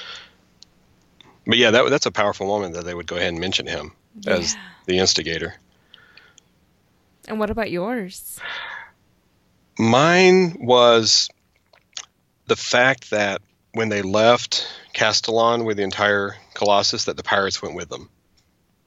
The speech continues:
Speaker 1: Because
Speaker 2: Oh,
Speaker 1: I d-
Speaker 2: yeah.
Speaker 1: I did not see that coming at all. I, well, for one thing, I was convinced that they would participate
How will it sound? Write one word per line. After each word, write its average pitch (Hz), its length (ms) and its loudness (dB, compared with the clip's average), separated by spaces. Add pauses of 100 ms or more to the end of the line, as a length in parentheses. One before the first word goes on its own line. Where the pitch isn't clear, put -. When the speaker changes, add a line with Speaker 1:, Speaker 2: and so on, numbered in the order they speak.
(120)
Speaker 1:
Because 262 280 6
Speaker 2:
Oh, 240 60 -2
Speaker 1:
I 220 80 0
d- 214 80 -4
Speaker 2:
yeah. 254 680 -14
Speaker 1:
I 117 80 2
did 113 240 -4
not 107 220 2
see 120 140 -2
that 107 160 -6
coming 92 380 -8
at 90 80 -6
all. 90 280 -6 (560)
I, 113 400 2 (320)
well, - 100 4
for 147 80 4
one 202 120 6
thing, 104 180 2
I 98 60 2
was 95 280 -4 (220)
convinced 107 460 -2
that 101 240 -2 (1000)
they 123 120 4
would 101 220 -4
participate 92 800 -6